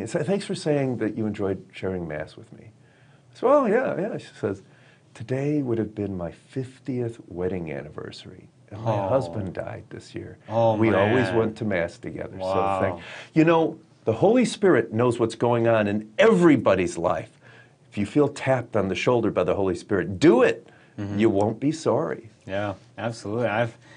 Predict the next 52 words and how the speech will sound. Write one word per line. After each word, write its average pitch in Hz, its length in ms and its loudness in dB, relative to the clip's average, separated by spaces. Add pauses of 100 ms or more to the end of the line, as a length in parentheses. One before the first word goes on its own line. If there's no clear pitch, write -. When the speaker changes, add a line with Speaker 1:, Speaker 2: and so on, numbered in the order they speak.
(140)
Speaker 2:
I've 135 80 -2
had 165 120 4
a 147 60 6
lot 156 160 8
of 165 60 4
those 131 160 4
moments 123 360 2
as 110 120 -4
a 110 60 -4
priest, 123 520 0
and 110 260 -2 (520)
you 139 120 6
just 147 220 2
know 143 280 6
that, 127 360 4 (240)
as 117 200 -2
a 123 60 -2
priest 143 400 2
once 127 260 0
said 131 280 4
to - 80 -8
me, 127 460 4 (500)
"Lord, 143 260 4
make 147 220 4
my 143 140 4
life 131 260 2
interruptible." 110 800 0
Speaker 1:
<laughs> - 580 0 (160)
Speaker 2:
And, 170 200 4
uh, 151 40 6
Speaker 1:
Interruptible? 117 680 4
Speaker 2:
yeah, 135 360 6
I 117 160 0
know. 143 180 6
It's 127 200 0
the 127 180 0
opposite 139 460 2
of 120 60 2
what 123 180 4
our 120 140 2
culture 143 360 -2
wants. 123 320 -2
We 123 60 -4
like 113 200 2
Speaker 1:
Yeah. 104 400 6
Speaker 2:
control 127 460 0
and 135 100 0
security, 127 540 0
but 131 160 2
it's 135 160 2
true 185 300 2
because 117 480 0